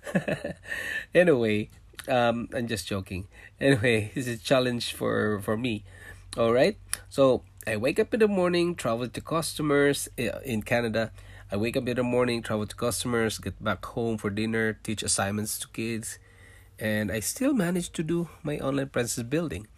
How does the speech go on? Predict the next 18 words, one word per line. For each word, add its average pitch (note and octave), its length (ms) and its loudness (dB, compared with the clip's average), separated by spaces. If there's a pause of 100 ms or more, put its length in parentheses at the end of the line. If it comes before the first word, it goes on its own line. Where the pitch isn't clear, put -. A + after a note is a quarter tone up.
(120)
Even C#3 300 2
I C#3 80 -2
have C#3+ 180 0
a B2+ 80 2
newborn C#3+ 480 0
here. B2+ 240 0
I G#2 40 -2
have A#2 140 -2
sleepless - 480 -4
nights. C3+ 360 0 (500)
We, B2+ 100 -2
I B2 100 2
have A2+ 260 -2
to A2 100 -6
sleep C3+ 540 -2
in A#2+ 200 -2
the A#2 80 -4
morning. C#3 600 2